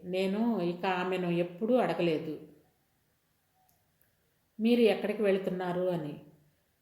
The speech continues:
తను సాయంత్రం వచ్చినప్పుడు ఇంటి పనులన్నీ తనే చేసేది. నాతో ఏ పని చేయించేది కాదు. కాలం అలాగే గడిచిపోతుంది. ఆ రోజు రానే వచ్చింది. నేను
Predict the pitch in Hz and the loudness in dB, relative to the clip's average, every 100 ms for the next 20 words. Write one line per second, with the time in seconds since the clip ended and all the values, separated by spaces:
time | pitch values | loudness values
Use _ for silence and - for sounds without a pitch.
0 | _ _ _ _ _ _ - 247 269 269 | _ _ _ _ _ _ 0 4 4 2
1 | 214 196 226 254 240 202 190 220 214 208 | 0 0 0 0 0 0 0 -2 -4 -2
2 | 196 233 233 185 202 233 - 208 190 190 | 0 4 4 2 -2 -6 -4 -2 0 0
3 | 202 220 226 208 190 196 180 160 170 147 | 0 -2 -2 -2 -2 -2 -2 -2 -2 -4
4 | 147 - - _ _ _ _ 196 190 240 | -6 -12 -20 _ _ _ _ -6 -2 -2
5 | - 247 220 190 208 214 208 202 226 233 | 2 4 4 4 2 2 0 0 -2 0
6 | 214 196 196 202 185 185 156 151 151 - | 2 2 0 -2 -2 -2 -4 -4 -8 -12
7 | - _ _ _ _ _ - 220 233 277 | -20 _ _ _ _ _ -6 0 2 4
8 | 254 202 180 190 214 233 202 - - 170 | 2 2 0 0 2 2 2 0 -6 -4
9 | 160 151 151 147 - - _ _ _ _ | -4 -6 -10 -10 -14 -20 _ _ _ _
10 | - 175 175 170 180 226 220 202 196 175 | -10 -2 0 2 2 2 2 0 2 0
11 | 160 180 214 202 202 175 160 147 - - | -2 -2 0 -2 -2 -6 -6 -8 -12 -20
12 | _ _ _ _ _ - 185 180 202 240 | _ _ _ _ _ -8 -4 -2 0 -2